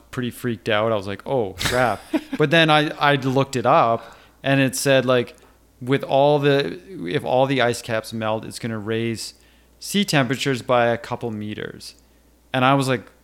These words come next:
Speaker 1: "A couple meters? Big deal, right? I'm two thousand feet above sea level. Don't have to worry about it." They didn't tell us about, you know, these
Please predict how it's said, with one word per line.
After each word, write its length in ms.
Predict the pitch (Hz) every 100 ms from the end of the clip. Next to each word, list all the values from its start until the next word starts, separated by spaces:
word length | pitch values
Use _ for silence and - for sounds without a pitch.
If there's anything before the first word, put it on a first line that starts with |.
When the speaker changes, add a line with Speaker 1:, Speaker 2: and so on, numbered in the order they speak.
| _ _ -
Speaker 1:
"A 40 |
couple 300 | - 156 139
meters? 640 | 123 143 143 123 127 117 - _ _ _ _ _ _
Big 300 | 170 170 175
deal, 520 | 226 240 220 147 127
right? 360 | 135 151 185 196
I'm 300 | 156 165 165 - _
two 160 | 208 196
thousand 520 | 185 170 170 165 147
feet 240 | - 165
above 360 | 156 139 139 135
sea 240 | - 165
level. 400 | 156 127 123 120 - - _ _ _ _
Don't 220 | 147 147
have 260 | 139 143 131
to 80 | 127
worry 180 | 131
about 220 | 131 113 107
it." 120 | - - _ -
They 100 | 196
didn't 220 | 277 160
tell 260 | 156 185
us 180 | 156 -
about, 540 | 131 123 117 117 110 - _ _ _ _ _ _ _ _ _ _ -
you 100 | 131
know, 200 | 127 123
these 520 | 127 123 110 -